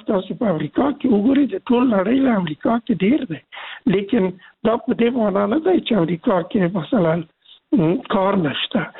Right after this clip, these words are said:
هلته هم شته دی، کار هم شته دی، لیکن خلک همدغسې عادت شوي دي، دغه بانډونه، دغه ګروپونه شته دي.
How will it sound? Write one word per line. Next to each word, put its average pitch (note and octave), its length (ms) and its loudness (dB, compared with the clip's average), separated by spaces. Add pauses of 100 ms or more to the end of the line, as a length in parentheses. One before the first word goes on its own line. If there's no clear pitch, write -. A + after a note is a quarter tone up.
(200)
هلته D#4+ 340 0
هم A#3+ 80 0
شته G3+ 280 -2
دی، D3+ 240 -2
کار C4+ 240 0
هم C#4+ 120 0
شته E4 280 0
دی، F4+ 80 2
لیکن A3+ 420 2
خلک B3+ 340 0 (360)
همدغسې G3 680 0
عادت E3 260 0 (160)
شوي A#3 200 2
دي، B3+ 200 2
دغه F#3+ 260 0
بانډونه، E3+ 600 0
دغه F#3+ 260 -2
ګروپونه D#3+ 500 0
شته G3 280 -2
دي. D#3+ 180 -8